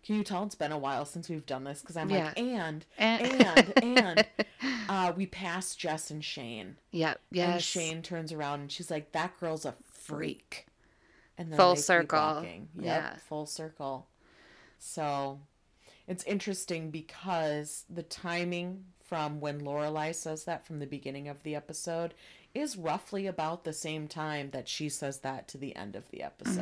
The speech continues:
Speaker 2: Mm-hmm.
Speaker 1: So it really is, like, a very full circle moment.
Speaker 2: Yep.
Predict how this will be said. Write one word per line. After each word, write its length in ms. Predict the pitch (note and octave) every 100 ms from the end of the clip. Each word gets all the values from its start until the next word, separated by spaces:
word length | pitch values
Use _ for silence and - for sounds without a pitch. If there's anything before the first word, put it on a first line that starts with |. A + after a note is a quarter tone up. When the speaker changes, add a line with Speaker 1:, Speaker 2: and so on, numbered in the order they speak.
| F3+
Speaker 2:
Mm-hmm. 140 | E3 E3 - - -
Speaker 1:
So 160 | G#3+
it 80 | G#3+ A3
really 300 | G#3 F#3 D#3+
is, 240 | D#3 -
like, 340 | C#3+ C3+ - - _ _
a 100 | E3
very 540 | D3 - D3 C3+ C3 C3
full 340 | - E2+ -
circle 420 | - - - E2
moment. 560 | - - - - - G3+
Speaker 2:
Yep. 220 | F#3+ F#3+